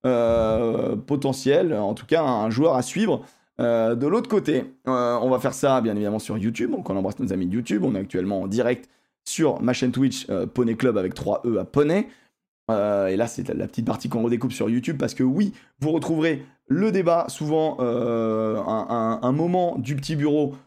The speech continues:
sur le YouTube de la First Team, First Team Sport. Donc n'hésitez pas à suivre la chaîne YouTube.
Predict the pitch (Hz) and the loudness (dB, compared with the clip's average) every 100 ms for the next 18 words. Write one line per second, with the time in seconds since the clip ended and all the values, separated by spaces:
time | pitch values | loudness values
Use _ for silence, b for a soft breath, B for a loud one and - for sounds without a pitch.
0 | - - 185 160 156 156 175 139 120 240 | -10 -2 2 2 0 -2 -4 -4 -2 2
1 | 240 - 175 - 139 135 214 - 165 139 | 2 0 -4 -2 -2 -2 -4 -2 -4 -4
2 | - 196 - b b b 147 135 127 135 | 0 0 -2 b b b -2 0 0 0
3 | 143 139 120 117 151 135 117 117 113 107 | 0 0 0 -2 -2 -2 -2 -2 -2 -4
4 | - 117 151 139 269 | -4 -4 -2 2 2